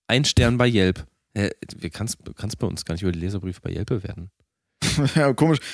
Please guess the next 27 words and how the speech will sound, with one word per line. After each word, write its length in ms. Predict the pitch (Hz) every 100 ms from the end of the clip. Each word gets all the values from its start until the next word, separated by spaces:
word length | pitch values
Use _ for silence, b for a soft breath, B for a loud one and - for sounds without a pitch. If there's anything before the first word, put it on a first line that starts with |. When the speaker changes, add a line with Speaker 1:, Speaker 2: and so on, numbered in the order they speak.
| B B _ -
Speaker 2:
Ähm, 240 | 135 135
ich 160 | 139 -
würd 140 | 139
sagen, 320 | 135 131 151
wir 120 | 135 123
schieben 260 | - 151 139
da 60 |
einfach 260 | 101 151 139
mal 120 | 131
unser 440 | 117 127 127 117
Anwaltsteam, 960 | 117 202 165 131 - - 127 156 175 -
also 280 | - 120 131
unser 200 | 120 120
Speaker 1:
Mhm. 20 | 101
Speaker 2:
Anwaltsteam 420 | 123 104 107 156
besteht 260 | 147 - -
ja 60 |
nur 140 | 131 127
aus 180 | 131 -
Schildkröten. 720 | - 185 - 160 170 127 104 b b
Speaker 1:
Und 160 | 127
aus 120 | 127
Speaker 2:
Weil 100 | 131
Speaker 1:
Walen, 380 | 104 113 107 92 -
Anwa-, 340 | 101 98 92 -
Anwalt. 600 | 87 92 - 85 90 -
Speaker 2:
Genau, 400 | 151 139 131